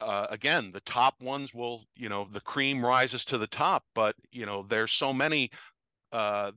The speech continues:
that aren't gonna make it. And so really, to your earlier point, you know, you're gonna start seeing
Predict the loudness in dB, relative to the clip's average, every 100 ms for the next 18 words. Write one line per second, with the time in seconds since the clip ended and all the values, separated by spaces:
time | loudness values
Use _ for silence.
0 | -2 -2 -2 _ _ _ _ _ -2 -2
1 | -4 -6 -4 -2 -2 -2 -8 -12 _ -4
2 | 0 2 0 -4 -8 -4 -2 -2 -2 -6
3 | -12 _ _ _ -6 0 0 0 -4 -10
4 | _ _ _ _ _ -10 -6 -6 -6 -4
5 | -2 -2 -4 -6 -8 -10 -8 -8 -12 _
6 | _ _ -6 0 2 0 -2 -2 -2 -2
7 | -2 0 -2 -2 -4 -4 -2 -2 -4 -8